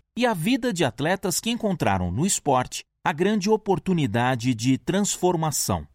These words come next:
Quando a vida pulsa e o corpo transpira, obtém-se conquistas extraordinárias. Cada artista usou a inspiração para pensar na transpiração,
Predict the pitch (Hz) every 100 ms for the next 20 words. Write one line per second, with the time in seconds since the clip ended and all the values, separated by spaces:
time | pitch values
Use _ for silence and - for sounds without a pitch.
0 | _ _ _ _ _ _ - 120 117 101
1 | 104 113 - 123 147 175 - 87 82 82
2 | - 147 170 117 104 95 - - 139 143
3 | 131 _ _ - 190 - 226 254 190 131
4 | 98 - 170 - 165 117 101 185 - -
5 | 117 139 135 135 101 85 76 71 - -
6 | _ _ _ _ _ - 131 123 104 85
7 | - 135 156 - 98 82 80 107 160 120
8 | 85 80 - 156 131 110 - 180 202 135
9 | 107 104 82 - 139 147 104 87 80 110
10 | 95 - 107 92 - 120